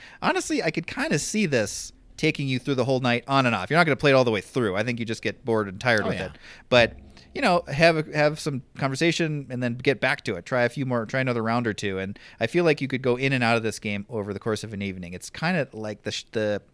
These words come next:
Speaker 1: the shortness of it is kinda nice in that sense. It's kinda like Eight Minute Empire or other games of that ilk where you can kind of, um, play it several times over the course of the night. Not necessarily back to back, but you can go in and out of it.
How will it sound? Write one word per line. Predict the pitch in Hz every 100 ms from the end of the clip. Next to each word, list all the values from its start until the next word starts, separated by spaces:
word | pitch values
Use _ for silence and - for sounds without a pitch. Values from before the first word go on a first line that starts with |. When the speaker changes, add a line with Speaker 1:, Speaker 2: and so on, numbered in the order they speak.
| - - - - _ -
Speaker 1:
the |
shortness | 107 - 185 196 147 143
of | 120
it | 110
is | 104
kinda | - 135 117
nice | 110 113 113
in | 101
that | 92 -
sense. | 104 87
It's | 98 -
kinda | - 175 170
like | 131 117 -
Eight | 127
Minute | 120 113 107
Empire | 104 98 110 101 95
or |
other | 101 107
games | 104 101
of | 95
that | 98 95
ilk | 92 _
where | 101 95
you | 98
can | 92 95
kind | 117 107
of, | 98
um, | 98 90 92
play | - 156
it | 123
several | - 147 127
times | - 117
over | 113
the | -
course | 120 110
of | 117
the |
night. | 113 101
Not | 170
necessarily | 175 170 160 147 123
back | 107 104 -
to |
back, | 95 92 - - - -
but | 233 - - -
you |
can | 156
go | 147
in | 143
and | 120
out | 104
of | 78
it. | -